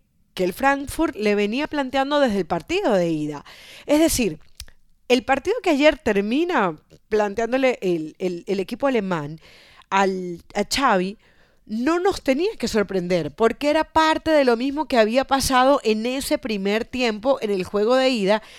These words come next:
que injustamente había quedado uno uno, y decimos injustamente porque aquel partido lo mereció ganar el Eintracht. Eh, recordemos, iba ganando un gol por cero al minuto cuarenta y ocho, gol de Nauf, y después se da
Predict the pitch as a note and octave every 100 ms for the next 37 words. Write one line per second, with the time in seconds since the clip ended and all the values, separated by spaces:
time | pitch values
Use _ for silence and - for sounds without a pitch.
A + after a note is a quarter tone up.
0 | - _ C4+ B3 A#3 B3 D4 - D4 D4+
1 | B3+ A3 B3+ B3+ - F#3 F#3+ A3+ B3+ A#3+
2 | A#3 F#3+ - G3+ G3 A#3 A#3 G3+ F#3+ F#3+
3 | E3+ G#3+ G#3 G3+ F#3 D#3 E3+ B3 C4 G#3+
4 | A#3+ B3 - - - A#3 A3+ A3+ - D4+
5 | - B3+ A3 G#3 F3+ G3+ G3+ _ _ G3
6 | G#3+ A3 G#3 G3+ - C4+ B3+ G3 G3 G#3+
7 | - - - A3 A#3+ A#3 A3 A#3+ C#4 D4+
8 | - - - E3+ E3 D#3 D3 - _ -
9 | F#3+ F3 F#3+ C#4 C4+ G3+ F#3 F#3 F#3 F3+
10 | F#3 F#3 G3+ A#3 - D4+ C#4 G#3+ F3+ F3+
11 | - F#3+ F#3+ A3+ C4+ C#4+ A#3+ G3 D#3 D#3+
12 | G#3+ B3 C#4+ D4 - - - - - D4
13 | D4 - C#4+ D4+ - A3 G3 A3